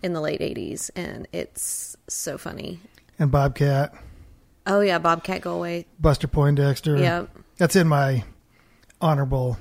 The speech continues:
Speaker 2: mention
Speaker 1: Okay.
Speaker 2: lists, 'cause, yeah, we watch that every year, too.
Speaker 1: It's just, it's good. I mean, I love,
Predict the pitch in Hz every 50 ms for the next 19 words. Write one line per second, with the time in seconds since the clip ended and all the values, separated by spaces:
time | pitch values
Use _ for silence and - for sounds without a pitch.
0 | - 233 190 147 139 135 - 151 131 131 202 240 131 - 170 196 208 214 - -
1 | - - - - - - - - 147 135 127 120 - - - _ _ - - _
2 | _ _ _ _ _ - 170 147 135 147 170 160 143 143 139 127 - - 151 135
3 | 127 117 117 - - - - - - _ _ _ _ _ _ _ _ _ _ _
4 | - 139 127 113 110 110 107 104 104 104 104 - - 147 104 - 110 - - 196
5 | - - - - 214 190 - - - 151 - - 202 247 233 220 - - - -
6 | 208 202 196 190 190 185 185 180 170 - -